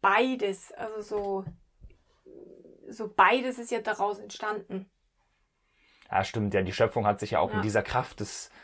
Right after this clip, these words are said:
Speaker 1: Mhm.
Speaker 2: der, der, der männlichen Energie ausgedehnt.
Speaker 1: Mhm.
Speaker 2: Es ist diese
Speaker 1: Mhm,
Speaker 2: Schöpfung,
Speaker 1: genau.
Speaker 2: diese Kreation und
Speaker 1: Ja.
Speaker 2: so weiter, was ja eher die männliche Qualität
Speaker 1: Mhm.
Speaker 2: ist. Ja, genau. Also da müssen wir nochmal weiter drüber
Speaker 1: Ja.
Speaker 2: philosophieren, bis wir das
Speaker 1: <laughs> Sehr
Speaker 2: ausgefeilt
Speaker 1: gerne.
Speaker 2: haben.
Speaker 1: Mhm.
Speaker 2: Ähm, ja.
Speaker 1: Genau.
Speaker 2: Gut.
Speaker 1: Ja,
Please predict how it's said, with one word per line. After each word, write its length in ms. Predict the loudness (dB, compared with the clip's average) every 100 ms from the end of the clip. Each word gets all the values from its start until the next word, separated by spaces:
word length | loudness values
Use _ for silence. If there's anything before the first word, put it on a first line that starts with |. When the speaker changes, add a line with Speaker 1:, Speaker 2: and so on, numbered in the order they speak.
| -10
Speaker 1:
Mhm. 160 | -4
Speaker 2:
der, 180 | 2 4
der, 140 | 4 4
der 100 | 4
männlichen 400 | 4 0 -2 -2
Energie 380 | -2 -2 -2
ausgedehnt. 680 | 4 4 4 -2 0 0 -2
Speaker 1:
Mhm. 200 | -4 -6
Speaker 2:
Es 100 | -4
ist 180 | -2 -2
diese 120 | -2 -2
Speaker 1:
Mhm, 40 |
Speaker 2:
Schöpfung, 220 | 2 4 6
Speaker 1:
genau. 180 | 4 4
Speaker 2:
diese 180 | 2
Kreation 760 | 0 4 2 2 0 4 4 4
und 60 | 2
Speaker 1:
Ja. 40 |
Speaker 2:
so 60 | 2
weiter, 180 | 2 2
was 120 | 0
ja 80 | 0
eher 80 |
die 80 | 0
männliche 280 | 0 -2 -4
Qualität 360 | -4 -4 -2 -4
Speaker 1:
Mhm. 60 | -6
Speaker 2:
ist. 140 | -12 -20 -20 -6
Ja, 160 | -6 -6
genau. 180 | -12 -2
Also 200 | 2 4
da 80 | 4
müssen 180 | 4 0
wir 60 |
nochmal 180 | 0 2
weiter 160 | 2 2
drüber 180 | 0 -2
Speaker 1:
Ja. 160 | 0 -2
Speaker 2:
philosophieren, 580 | -2 0 0 0 0 0
bis 160 | 0 -4
wir 60 |
das 200 | -8 -8 -16
Speaker 1:
<laughs> 100 | -14
Sehr 120 | -4 2
Speaker 2:
ausgefeilt 540 | 2 2 2 2 2
Speaker 1:
gerne. 80 | 0
Speaker 2:
haben. 160 | -2 -4
Speaker 1:
Mhm. 320 | -10 -12 -12 -16 _
Speaker 2:
Ähm, 400 | -8 -6 -6 -6 -10 _ _ _ _ _
ja. 160 | -10 -10 _ _ _
Speaker 1:
Genau. 420 | -18 -16 -18 -20 -20 _ _ _ _ _ _ _ _ _ _ _ _ _ _ -4
Speaker 2:
Gut. 280 | -4 -4 _ _
Speaker 1:
Ja, 240 | -8 -8